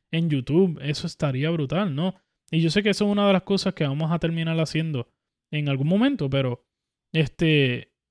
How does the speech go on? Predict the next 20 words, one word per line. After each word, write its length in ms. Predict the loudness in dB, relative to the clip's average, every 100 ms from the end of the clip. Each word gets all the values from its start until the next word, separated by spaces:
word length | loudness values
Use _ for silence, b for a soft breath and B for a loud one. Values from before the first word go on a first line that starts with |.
| _ 0
verdaderamente 840 | 4 8 8 8 6 4 4 2
que 400 | 4 2 2 -4 _ _ _ _ _ _ _ _ _ _ _ _ _ -8
van, 640 | -2 2 4 4 0 -2
yo 120 | 0 2
sé 160 | 2
que 140 | 2 2
ustedes 500 | 2 2 2 2 0
van 160 | -2
a 80 | -4
encontrar 400 | -2 -2 2 2
maneras 720 | 2 0 0 0 0 -2 -10 _
diferentes 520 | -2 0 0 -2 -2 -4
de 100 | -2
poder 300 | -2 -2 0
ayudarnos 600 | 0 0 0 0 -2 -2
a 80 |
nosotros 480 | -2 -2 -4 -4 -6
con 220 | -4 -4
eso 320 | -2 -2 -2 -4
y, 220 | -4